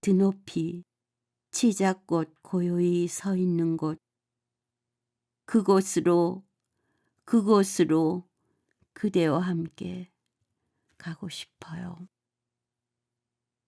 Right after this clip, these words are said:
하이네의 전나무도 전형적인 남국의 종려나무의 꿈을 꾼다.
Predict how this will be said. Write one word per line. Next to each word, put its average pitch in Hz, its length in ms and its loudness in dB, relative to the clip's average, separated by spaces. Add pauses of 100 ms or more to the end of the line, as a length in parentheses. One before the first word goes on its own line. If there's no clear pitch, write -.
(380)
하이네의 208 640 8
전나무도 170 800 4
전형적인 185 800 6
남국의 165 680 4
종려나무의 160 960 6
꿈을 160 320 0
꾼다. 147 540 0